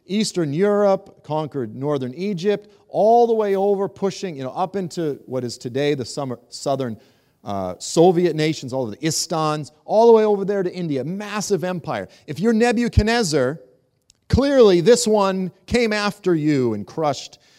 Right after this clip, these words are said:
your empire. I mean, obviously. But again, Daniel mentions it elsewhere in Daniel, in the book of Daniel. Then came, go to the next slide, Alexander the Great. He swept out of Macedonia up there in Europe,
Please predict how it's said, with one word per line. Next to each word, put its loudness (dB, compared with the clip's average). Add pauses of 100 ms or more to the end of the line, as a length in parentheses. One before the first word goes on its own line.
(120)
your -4
empire. -8
I -8
mean, -6
obviously. -4 (240)
But -4
again, -2
Daniel -4
mentions -8
it -6
elsewhere -2
in -8
Daniel, -12
in -12
the -10
book -12
of -18
Daniel. -14 (460)
Then -2
came, -6 (220)
go -6
to -6
the -6
next -6
slide, -6 (100)
Alexander -4
the -8
Great. 0 (1200)
He -8
swept -2
out 2
of -8
Macedonia 0
up -6
there 2
in -4
Europe, 2